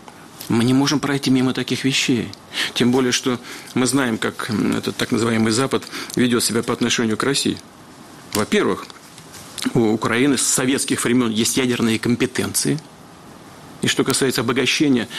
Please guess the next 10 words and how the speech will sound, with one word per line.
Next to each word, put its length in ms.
э, 240
и 200
материалов 600
ядерных, 420
они 140
смогут 340
организовать 460
эту 140
работу. 360
Есть 380